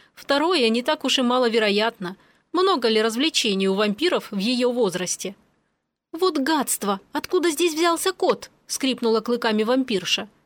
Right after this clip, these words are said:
«В открытую дверь забежал», предположил управдом, поднимаясь.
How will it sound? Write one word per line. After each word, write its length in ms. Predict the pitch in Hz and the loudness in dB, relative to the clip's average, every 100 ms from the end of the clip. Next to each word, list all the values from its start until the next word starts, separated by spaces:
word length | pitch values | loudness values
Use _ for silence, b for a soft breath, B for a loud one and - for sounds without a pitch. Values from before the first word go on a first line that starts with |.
| _ _ _ _ _ | _ _ _ _ _
«В 120 | 190 190 | -4 -2
открытую 600 | 196 - 220 220 214 185 | -2 0 0 0 0 0
дверь 320 | 185 226 254 | 0 0 2
забежал», 640 | 269 247 277 247 175 160 - | 0 0 0 2 0 -2 -4
предположил 600 | 214 214 202 202 202 196 | -2 0 0 0 0 0
управдом, 520 | 175 196 175 202 190 | 0 -4 -2 -2 -2
поднимаясь. 760 | 202 185 240 226 165 156 - | -2 -2 -2 -2 -2 -6 -12